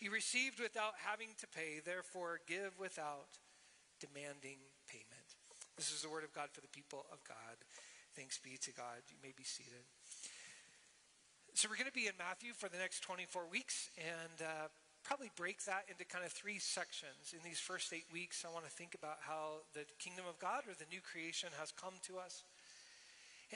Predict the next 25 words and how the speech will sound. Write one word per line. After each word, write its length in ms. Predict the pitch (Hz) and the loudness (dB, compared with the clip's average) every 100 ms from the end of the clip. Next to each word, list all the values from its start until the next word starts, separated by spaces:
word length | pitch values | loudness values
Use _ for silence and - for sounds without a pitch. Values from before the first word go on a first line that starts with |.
| 214 | 4
And 180 | 208 | 4
then 160 | 233 247 | 4 2
we 140 | 226 220 | 0 2
will 340 | 214 208 196 | 2 2 2
kind 180 | - 214 | 0 0
of 60 | |
transition 500 | 175 202 196 220 226 | 2 2 4 6 6
and 80 | 208 | 6
begin 280 | 196 185 196 | 2 2 0
to 120 | 190 | 0
think 220 | 180 196 | -2 -2
about 240 | 185 175 175 | 2 0 0
the 60 | |
keys 480 | 160 - 208 220 214 | -2 2 2 4 2
of 160 | 208 180 | 0 0
the 80 | 202 | 0
new 120 | 202 | 0
creation 540 | - 185 190 185 185 | 2 2 4 2 0
or 60 | 175 | -2
the 80 | 151 | -4
keys 360 | - 190 190 | -4 -2 -2
of 100 | 170 | -2
the 60 | 156 | -4
kingdom. 400 | - 175 170 170 175 - - - - - - - - | -4 -2 -2 -2 -6 -16 -16 -16 -18 -18 -20 -20 -18
Um, 80 | - | -10